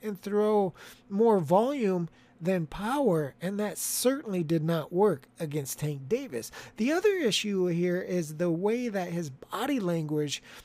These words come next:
was during the fight with Tank Davis. He just looked under the gun.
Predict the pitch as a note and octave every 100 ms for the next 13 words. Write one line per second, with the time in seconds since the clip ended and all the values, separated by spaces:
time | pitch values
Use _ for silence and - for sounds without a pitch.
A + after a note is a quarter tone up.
0 | - A3 F#3+ G#3 F3 G#3 B3+ A3 A#3+ A3+
1 | F3+ G#3+ A3+ D#3 E3+ A#3 D4 - B3 G#3+
2 | A#3+ - G3+ A#3 - _ - F3+ C#3 F3+
3 | E3+ C#3+ F3 F3 G#2+